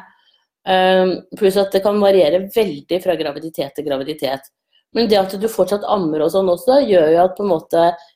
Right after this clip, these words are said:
kroppen din er i litt sånn slags gravide modus. Eh, så jeg tenker at det også har en sammenheng.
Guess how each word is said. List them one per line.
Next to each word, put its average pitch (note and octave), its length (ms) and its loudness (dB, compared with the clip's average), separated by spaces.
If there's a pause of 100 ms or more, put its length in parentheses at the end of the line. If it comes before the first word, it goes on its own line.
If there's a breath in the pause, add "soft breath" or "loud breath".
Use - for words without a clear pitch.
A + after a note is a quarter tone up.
(120)
kroppen F3 300 -4
din F#3+ 160 -2
er D#3+ 240 0
i F#3 80 0
litt F#3 160 -4
sånn E3+ 140 -2
slags E3+ 340 -6
gravide F#3 480 0
modus. D#3+ 560 -2 (480)
Eh, G3 800 4
så G#3 260 0 (220)
jeg G3 240 -2
tenker F3+ 240 -2
at F3+ 200 -6
det E3 200 0 (320)
også F#3 300 -6
har D3 180 -2
en D#3 100 -6
sammenheng. C#3 540 -4